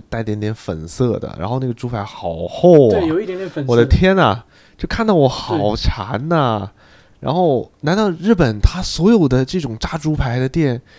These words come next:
Speaker 1: 它都是这样的水平吗？那看起来真的很好吃。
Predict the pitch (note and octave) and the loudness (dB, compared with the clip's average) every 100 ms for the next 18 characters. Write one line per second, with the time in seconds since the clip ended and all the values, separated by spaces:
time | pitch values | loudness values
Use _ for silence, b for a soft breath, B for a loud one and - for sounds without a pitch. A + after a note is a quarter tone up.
0 | B B B - - F#3+ G3 F#3+ E3+ D3 | B B B -2 0 -2 -2 -4 -6 -6
1 | _ _ _ E3 D#3 C#3+ B2 A#2+ A2+ G2+ | _ _ _ -4 -2 -2 -2 -2 -4 -4
2 | G2+ G2+ A2 G#2+ G#2 G#2+ D3 D#3 - E3 | -4 -4 -2 -2 -6 -8 -8 -6 -6 -6
3 | B2 G#2+ - C#3+ C#3+ - A2 G2+ - - | -2 -2 -2 -4 -4 -6 -8 -8 -8 -10
4 | F2+ | -10